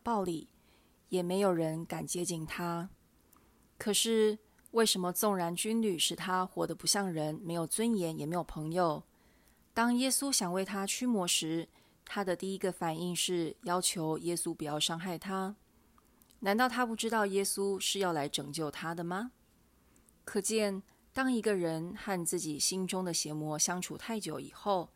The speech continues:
邪魔们会成为他生活的一部分，让他连自己是谁也搞不清楚，什么是更好的生活也不知道了。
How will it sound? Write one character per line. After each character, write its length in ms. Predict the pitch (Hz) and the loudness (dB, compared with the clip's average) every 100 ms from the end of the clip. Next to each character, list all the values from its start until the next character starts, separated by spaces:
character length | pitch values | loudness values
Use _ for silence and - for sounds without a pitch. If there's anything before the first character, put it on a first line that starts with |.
| _ - - - | _ -20 -20 -8
邪 200 | - 185 | -2 0
魔 160 | 208 208 | 2 2
们 220 | 190 175 | 0 0
会 160 | 202 | -2
成 280 | 190 180 156 | -2 -4 -6
为 120 | 156 | -6
他 240 | 147 170 170 | -6 -6 -2
生 300 | - 214 214 | -2 -2 -2
活 160 | 165 | -4
的 100 | 147 | -6
一 100 | 139 | -8
部 220 | 135 165 147 | -4 -4 -4
分， 280 | 160 156 - _ _ - _ _ - - - | -6 -8 -12 _ _ -20 _ _ -20 -20 2
让 180 | 240 | 2
他 180 | 226 247 | 4 0
连 220 | 208 175 | 2 0
自 160 | - 277 | 0 -2
己 100 | 175 | 0
是 160 | - 196 | 0 2
谁 300 | - 156 160 | 0 0 0
也 100 | 170 | 0
搞 180 | 156 | -2
不 60 | 147 | -2
清 240 | - 190 | 0 0
楚， 280 | 196 165 143 - - - _ - - _ _ _ _ - _ _ _ _ - | -2 -6 -10 -14 -20 -20 _ -20 -20 _ _ _ _ -20 _ _ _ _ -10
什 180 | - 220 | -2 2
么 80 | 202 | 2
是 140 | 214 | 0
更 180 | 208 277 | 0 0
好 140 | 233 180 | 2 0
的 100 | 170 | 0
生 220 | 196 196 | -2 -2
活 160 | 180 | -4
也 140 | 165 160 | -4 -6
不 100 | 151 | -4
知 120 | 185 | -2
道 220 | 214 214 | 0 0
了。 200 | 165 165 | -2 -10